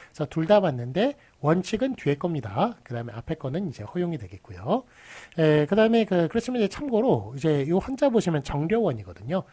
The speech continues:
정려원이란 배우 아시죠? 예, 뭐, 근데 그, 그, 요게 외자 같은 경우에는 이렇게 두음 법칙을 적용하지 않는 것도 괜찮겠습니다만,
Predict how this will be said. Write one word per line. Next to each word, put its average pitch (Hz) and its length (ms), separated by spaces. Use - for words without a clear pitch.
정려원이란 202 680
배우 143 220
아시죠? - 420
예, 113 120
뭐, 214 100
근데 294 180
그, 214 480
그, 190 380
요게 180 340
외자 226 340
같은 330 320
경우에는 151 360
이렇게 123 200
두음 180 260
법칙을 165 460
적용하지 160 560
않는 151 300
것도 175 240
괜찮겠습니다만, 120 880